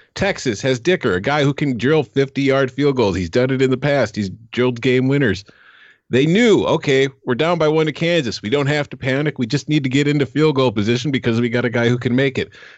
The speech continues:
Think of how many teams don't have that luxury, and think of how many college football games come down to that at the end. So it's like,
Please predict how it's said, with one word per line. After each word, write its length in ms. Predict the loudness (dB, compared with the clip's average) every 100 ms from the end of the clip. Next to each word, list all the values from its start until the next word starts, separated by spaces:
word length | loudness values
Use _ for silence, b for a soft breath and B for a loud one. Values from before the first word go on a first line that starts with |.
| B
Think 160 | -4 -2
of 40 |
how 140 | 0 2
many 180 | 2
teams 400 | 0 2 2 2 0
don't 340 | 0 2 0
have 300 | 0 0 0
that 200 | -2 -2
luxury, 420 | -2 -2 -2 -2
and 120 | -2
think 180 | -4 -2
of 80 | -2
how 320 | -4 -4 -2
many 380 | -2 0 0 -2
college 560 | -4 -4 2 2 0 -2
football 380 | -4 0 0
games 280 | 0 0 -2
come 400 | -4 -4 0 0
down 540 | 2 0 0 0 0 2
to 220 | 2 4
that 280 | 2 0 -2
at 200 | -2 -2
the 180 | -4 -2
end. 280 | -2 -2 -4
So 180 | -2 0
it's 200 | -2 0
like, 260 | -2 -2